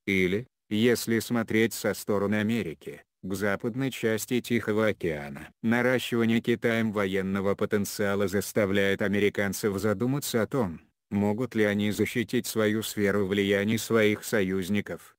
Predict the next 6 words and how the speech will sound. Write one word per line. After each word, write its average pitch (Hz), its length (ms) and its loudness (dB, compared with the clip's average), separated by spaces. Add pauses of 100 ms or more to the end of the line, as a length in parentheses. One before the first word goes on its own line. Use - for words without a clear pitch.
Эти 139 240 2
размышления 107 880 0
наводят 95 500 0
их 107 200 -2
на 120 140 2
мысль, 113 440 -4